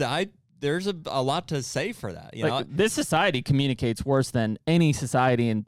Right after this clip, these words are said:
Speaker 2: frickin' history. Cavemen, c-, you know,
Speaker 1: Yeah.
Speaker 2: were able to communicate better than us.
Speaker 1: Yeah.
Speaker 2: We don't communicate worth shit. I mean, you know, we, Nick and I were just talking, like, Carter goes into middle school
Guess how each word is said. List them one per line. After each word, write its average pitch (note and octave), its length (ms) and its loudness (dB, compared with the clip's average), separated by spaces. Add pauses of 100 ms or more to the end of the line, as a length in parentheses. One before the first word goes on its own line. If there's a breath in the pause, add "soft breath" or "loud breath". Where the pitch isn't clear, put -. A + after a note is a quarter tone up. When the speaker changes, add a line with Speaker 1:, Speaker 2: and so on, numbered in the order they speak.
(300)
Speaker 2:
frickin' - 280 0
history. D3+ 260 0
Cavemen, C#3 580 0
c-, - 100 -12 (220)
you C3+ 140 0
know, G#2+ 160 2 (260)
Speaker 1:
Yeah. F2+ 100 -14 (100)
Speaker 2:
were C#3+ 140 6
able C3 160 4
to A#2+ 80 2
communicate B2+ 580 2
better B2 220 2
than G#2+ 120 -2
us. C#3 420 -2 (140)
Speaker 1:
Yeah. - 160 -10
Speaker 2:
We G3+ 100 6
don't G3 160 2
communicate B2 460 -2
worth G#2 160 -4
shit. - 360 -4
I C3+ 100 2
mean, C3 260 2 (340 soft breath)
you C3 80 -2
know, E3 200 2
we, D3+ 140 -2
Nick D3+ 200 -2
and C3 80 -4
I B2+ 60 -2
were B2 80 -2
just A2+ 140 -6
talking, C#3 280 0
like, A#2 140 -2
Carter D3 280 2
goes B2+ 220 2
into A#2+ 160 0
middle C3 300 2
school A#2 520 -2